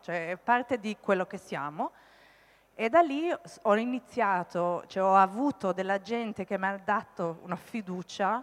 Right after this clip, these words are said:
eh, che mi ha visto e mi ha detto: vieni nel mondo venture capital, ti aiutiamo a formarti quando stai lavorando e vai avanti. E dopo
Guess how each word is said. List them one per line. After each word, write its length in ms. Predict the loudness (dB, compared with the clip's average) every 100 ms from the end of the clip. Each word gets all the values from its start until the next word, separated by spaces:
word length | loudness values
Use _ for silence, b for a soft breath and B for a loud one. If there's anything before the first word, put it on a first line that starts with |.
| B B B B B -18
eh, 420 | -8 -2 0 -2
che 120 | -4
mi 100 | -2
ha 180 | 2 2
visto 480 | 0 -4 -8 -2 0
e 80 | 0
mi 80 | 0
ha 40 |
detto: 640 | -2 -4 0 0 0 -6 -20 _ _ -12
vieni 440 | -4 -2 -2 -2
nel 220 | -2 -2 0
mondo 520 | 0 0 2 2 4
venture 340 | 0 -4 -6
capital, 640 | -2 0 0 -4 -2 -2 -4 B B _ -4
ti 140 | 0
aiutiamo 640 | 0 0 -4 -4 -2 0
a 60 | 0
formarti 840 | 0 0 0 2 0 -2 -8 -16 -18 _
quando 440 | -2 2 2 0 -2
stai 240 | -2 -2
lavorando 800 | 0 -2 -2 -4 -8 -4 -4 -4 b b b b b _ _ _
e 100 | -4
vai 180 | -2 -4
avanti. 540 | -6 -12 -14 -16 -16 -18 _ _ -6
E 420 | -2 0 0 -2
dopo 500 | 0 0 2 0 -2